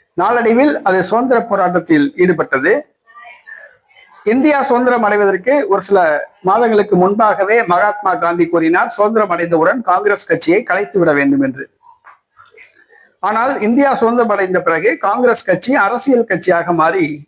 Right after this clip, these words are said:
நேரு குடும்பத்துடைய கட்டுப்பாட்டில் இருந்தது. ஏறத்தாழ நேரு குடும்பத்தை சார்ந்தவர்கள்,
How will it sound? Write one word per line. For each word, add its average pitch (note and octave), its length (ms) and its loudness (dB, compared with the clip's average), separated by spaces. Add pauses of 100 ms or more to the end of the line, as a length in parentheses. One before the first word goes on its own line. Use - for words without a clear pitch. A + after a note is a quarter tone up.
(400)
நேரு C#4+ 280 0
குடும்பத்துடைய G#3+ 580 2 (100)
கட்டுப்பாட்டில் F#3 580 -2 (120)
இருந்தது. D3 340 0 (2000)
ஏறத்தாழ B3 380 -2 (140)
நேரு C4+ 220 0
குடும்பத்தை A3 460 2
சார்ந்தவர்கள், F3+ 600 0